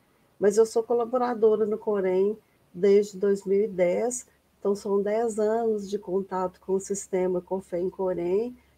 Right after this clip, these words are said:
É outra coisa que eu falo com muita tranquilidade aqui, já falei no Grupo Unis sobre código de ética, é, já falei sobre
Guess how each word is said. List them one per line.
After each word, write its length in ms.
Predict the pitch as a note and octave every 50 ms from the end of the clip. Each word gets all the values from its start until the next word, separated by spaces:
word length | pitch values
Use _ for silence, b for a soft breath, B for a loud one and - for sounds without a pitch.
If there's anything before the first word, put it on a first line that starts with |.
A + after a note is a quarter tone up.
| B _
É 100 | - G#3
outra 360 | F#3 F#3+ F#3+ F#3+ F#3+ - G#3 G3+
coisa 380 | G3+ - F3 F3+ F3+ F3+ F#3+ F#3+
que 100 | - F#3
eu 60 | F3+
falo 340 | F3+ _ E3+ E3+ F3 F#3 F3+
com 180 | - - F3+
muita 280 | E3+ E3+ E3+ F3+ F3 _ _
tranquilidade 880 | - F3+ F#3 F3+ - F#3 F3+ F3+ F3+ F#3 F#3 F3 E3+ E3+ F3 E3+ -
aqui, 460 | G#3 G#3 - - - F3+ G3 G#3+ A3
já 160 | G3+ F#3+ F#3 F3+
falei 400 | - F3+ E3+ E3+ E3+ E3+ F3 F3+
no 140 | F#3 F3
Grupo 340 | E3+ F3+ F3+ F3+ E3+ _ -
Unis 560 | E3+ E3+ E3+ E3+ F3 F3 F3 E3+ - - b b b b b b b b b b -
sobre 880 | - - - - F#3 F3+ F3+ E3+ F3 F#3 F3 F3+ F3+ F3+ F3 E3+ E3 D#3+ D#3+ - _ _ _ _ _ _ _ _ _ _ _ _
código 420 | - F3+ E3+ E3 E3 - E3 E3
de 200 | E3+ E3 G3+ G#3
ética, 840 | G#3+ G3 F#3 G3+ G#3+ G#3+ G3+ F#3 E3+ E3+ - - - - E3+ C#3+ C#3 b b b b b b _ _ _ -
é, 340 | - E3+ E3+ E3+ E3 D#3 A2+
já 160 | - G3 F3+
falei 440 | F3+ - F3+ F3+ F3+ E3+ F3+ F3+ F#3
sobre 1080 | F3+ - - - F3+ F3 D#3 D#3 E3 F3+ E3+ F3 E3+ E3 D#3+ D#3 D#3 D3+ C#3+ D3 D3+